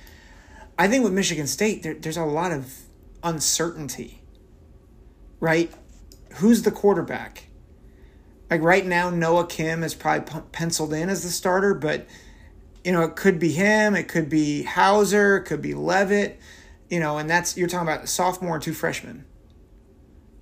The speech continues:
You know, who's gonna be your number one wide receiver? You know, Trey Mosley is back, but other than that, you don't really have a lot of guys that are proven.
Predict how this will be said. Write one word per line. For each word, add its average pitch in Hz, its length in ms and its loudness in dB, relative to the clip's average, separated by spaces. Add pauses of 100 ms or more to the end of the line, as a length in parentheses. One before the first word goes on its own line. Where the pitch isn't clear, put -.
(800)
You 165 100 -4
know, 151 300 -2 (120)
who's 202 280 2
gonna 208 180 4
be 190 120 2
your 175 180 4
number 175 240 2
one 165 180 0
wide 156 220 -2
receiver? 139 560 -6 (420)
You 156 80 -6
know, 156 60 -4
Trey 180 300 2
Mosley 185 500 4
is 147 120 0
back, 147 380 0
but 160 140 -2
other 196 160 0
than 160 160 -4
that, 196 420 0
you 170 140 -8 (200)
don't 208 300 -8
really 165 380 -2
have 247 380 -6
a 165 60 -4
lot 135 220 -4
of 139 100 -6
guys 131 640 -6 (360)
that 156 160 0
are 156 80 2
proven. 156 600 -2